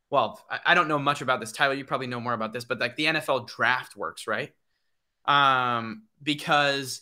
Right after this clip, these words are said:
if you, or wait, am I wrong in this, in understanding that if you win the Super Bowl, don't you sort of end up getting slightly punished?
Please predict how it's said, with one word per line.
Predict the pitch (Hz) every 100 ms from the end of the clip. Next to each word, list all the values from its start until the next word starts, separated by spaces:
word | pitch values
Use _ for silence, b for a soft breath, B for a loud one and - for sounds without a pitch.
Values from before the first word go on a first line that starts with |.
| -
if | 170 165
you, | 160 151 143 135 - -
or | 170
wait, | 151 -
am | 143
I | 208
wrong | 220 175 196
in | 208
this, | 202 -
in | 156
understanding | 151 156 147 151 143 135
that | 123
if | 151 147
you | 151
win | 127 143 156
the | 156
Super | - 131 151
Bowl, | 147 156 147
don't | 123 131 -
you | 127
sort | - 139
of | 131
end | 127
up | 135
getting | - 131 123
slightly | - 131 113
punished? | - 110 139 - -